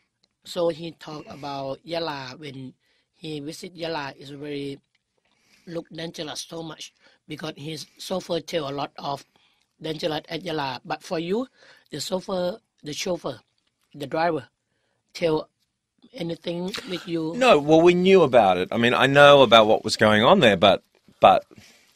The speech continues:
Speaker 2: when you go there, it's, you don't see it. The only thing you see is, uh, soldiers standing on the side of the road
Speaker 1: Mm.
Speaker 2: all the time.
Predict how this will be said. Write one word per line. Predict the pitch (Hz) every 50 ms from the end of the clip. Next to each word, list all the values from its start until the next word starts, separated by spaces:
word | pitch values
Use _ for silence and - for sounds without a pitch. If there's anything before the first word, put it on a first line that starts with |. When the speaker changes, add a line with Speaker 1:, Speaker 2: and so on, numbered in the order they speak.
| _ - - _ _ _ _ _ _ _ _ _ - 131
Speaker 2:
when | 117 120 113
you | 104 95 87 - - 113
go | 110 123 170 208
there, | 180 135 104 98 98 98 - -
it's, | 101 101 - - - - - - - _ - 110 104
you | 107 104 123
don't | 131 127 113
see | - - - - - 165 196 233 165 104 82
it. | - 50 - - _ _ - _ _ - - _ _ _ _ _ _ _ _ _ -
The | 165 143 - - - - 185 202 214
only | 220 233 233 233 233 220 -
thing | 202 180 170 165
you | 165 160 147 - - -
see | 160 143 123 101 90 90 - -
is, | - 117 117 113 - - - - _ _ _ _ _ _ - - -
uh, | - 113 113 110 110 107 107 107 - - - - - _ _ _ _ _ _ -
soldiers | - - - 156 139 143 143 143 139 135 131 117 - - -
standing | - - - - 135 117 117 117 113 117 117 110
on | - 110 110
the | 107 104 - -
side | 120 110 107 104 101 98 - -
of | 95 90 87
the | 95
road | 92 95 98 95 92 85 80 73 -
Speaker 1:
Mm. | 123 127 131 135 131 135 135 135 139 139 139 123 113 -
Speaker 2:
all | - 104 104 101
the | 98 92 - 101 90
time. | 87 80 69